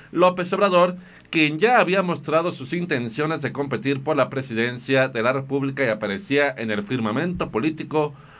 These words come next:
como el más sólido aspirante. En ese momento, la revista daba como favorito al tabasqueño para ser el próximo presidente de México, pues en el panorama no había otro candidato fuerte que pudiera competir contra él.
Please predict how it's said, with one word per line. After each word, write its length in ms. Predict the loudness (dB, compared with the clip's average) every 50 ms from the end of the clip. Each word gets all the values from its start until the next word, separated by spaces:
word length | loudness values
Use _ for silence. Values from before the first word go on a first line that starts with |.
| -20 _ _
como 260 | -4 -2 0 0 0
el 80 | 0 0
más 400 | 0 0 2 0 0 -2 -4 -12 -14 -14
sólido 680 | -14 -10 -4 -2 0 0 2 2 2 2 2 0 0 -2
aspirante. 840 | -4 -4 -4 -6 -4 -2 0 2 2 0 0 -2 -2 0 0 0 -2 -8 -16 -20 _ _ _ -20 _ -20 -20 -14 -6
En 140 | -4 -2 -2
ese 160 | -2 -2 -2
momento, 560 | -2 0 0 0 -2 0 0 0 0 0 -2 -6 -18 -20 -20 -16 -6
la 120 | -2 0 2
revista 540 | 2 2 2 0 0 -2 0 2 2 4 4
daba 280 | 4 4 4 2 0
como 180 | -2 -2 -4 -2
favorito 720 | 0 0 0 2 2 0 -2 -2 0 2 4 4 2 2 0
al 220 | 0 0 0 0
tabasqueño 680 | 0 -2 -2 -2 -2 -4 -2 0 0 0 0 -2 -2 -2
para 160 | 0 0 0
ser 180 | 0 0 0 -2
el 80 | -2
próximo 480 | -2 -2 -2 -4 -4 -4 -4 -4 -4 -4
presidente 460 | -4 -4 -4 -4 -4 -6 -4 -2 -2
de 80 | -2 -2
México, 540 | -2 -4 -6 -8 -10 -6 -2 -2 -2 -2 -4 -8 -18 -20 -20 -12 _
pues 180 | -8 -6 -4 -2
en 80 | -2
el 80 | -2 -2
panorama 460 | -2 0 0 2 2 2 0 0 0
no 80 | 0 0
había 160 | 0 0 0
otro 180 | -2 -2 -4
candidato 420 | -4 -2 0 0 0 0 -2 -2 -4
fuerte 380 | -2 0 0 0 0 -4 -8
que 100 | -8 -8
pudiera 320 | -8 -4 -2 -2 -2 -2 -2
competir 460 | -4 -8 -8 -8 -8 -6 -6 -6 -6
contra 400 | -6 -6 -6 -2 0 2 2 2
él. 140 | 2 0